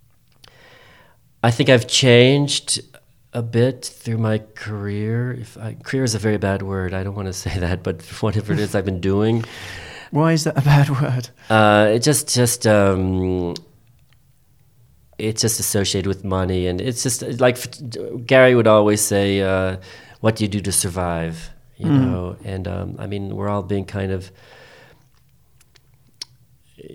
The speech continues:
Speaker 1: you know, the photography is something very private, really, and then to talk about it or to teach it, um, you know, you're kind of maybe just bending out of your, you know,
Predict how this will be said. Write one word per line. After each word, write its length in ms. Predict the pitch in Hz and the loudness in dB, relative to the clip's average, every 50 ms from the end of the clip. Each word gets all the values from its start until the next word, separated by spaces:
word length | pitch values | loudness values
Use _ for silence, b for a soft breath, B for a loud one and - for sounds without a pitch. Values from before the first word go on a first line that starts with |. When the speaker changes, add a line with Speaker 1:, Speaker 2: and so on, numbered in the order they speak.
| - _ _ _ _ _ _ _ _ _ | -20 _ _ _ _ _ _ _ _ _
Speaker 1:
you 100 | 120 127 | -2 2
know, 180 | 123 107 104 107 | 4 4 4 2
the 160 | 101 110 110 104 | 2 -2 -6 -6
photography 420 | 101 - - - - - 139 120 | -8 -8 -2 2 4 6 6 6
is 60 | 113 | 4
something 240 | - 113 101 104 95 | 2 2 2 0 0
very 220 | 85 104 104 101 | 2 2 2 2
private, 480 | 82 - - 101 101 101 95 95 95 - | 2 0 2 2 4 4 2 0 -2 -4
really, 420 | 101 95 92 90 87 87 85 85 85 | -4 -6 -4 -4 -4 -4 -6 -6 -6
and 140 | 87 92 92 | -6 -6 -4
then 220 | 92 92 92 87 | -4 -4 -4 -6
to 580 | - - 95 92 90 87 87 90 90 90 92 95 - | -8 -8 -8 -6 -6 -6 -6 -8 -8 -8 -10 -8 -4
talk 260 | - 107 107 104 - | -2 -2 -2 -2 -2
about 340 | - 101 95 95 95 95 92 | -4 -2 0 0 2 0 0
it 120 | 95 90 | 0 -2
or 100 | 95 90 | -4 -6
to 160 | 85 - - | -6 -8 -10
teach 420 | - - - 110 101 95 - - - | -10 -8 -6 -6 -6 -8 -8 -8 -6
it, 380 | 98 95 92 92 90 - - - - | -4 -4 -4 -4 -6 -8 -14 -16 -12
um, 440 | 104 101 95 95 95 95 95 92 92 b b b b b b b b b | -10 -10 -8 -8 -8 -8 -10 -12 -12 b b b b b b b b b
you 100 | - 120 | -6 -4
know, 80 | 120 113 | -4 -2
you're 140 | 104 98 95 | -2 -4 -4
kind 180 | - 110 101 | -4 -4 -2
of 80 | 98 98 | -2 -2
maybe 200 | 98 98 95 92 | -2 -2 -2 -4
just 380 | 90 90 85 - - - - - | -4 -6 -6 -8 -10 -10 -6 -4
bending 300 | 98 95 95 95 92 95 | -2 -2 0 -2 -2 -2
out 160 | 95 95 92 | -2 -2 -2
of 80 | 90 | -4
your, 240 | 92 90 90 90 87 85 - - - - _ _ _ _ _ _ _ _ 113 120 - | -4 -6 -6 -6 -8 -10 -14 -18 -20 -20 _ _ _ _ _ _ _ _ -20 -18 -16
you 80 | 117 107 | -14 -12
know, 320 | 95 95 95 95 98 98 | -10 -10 -10 -10 -12 -14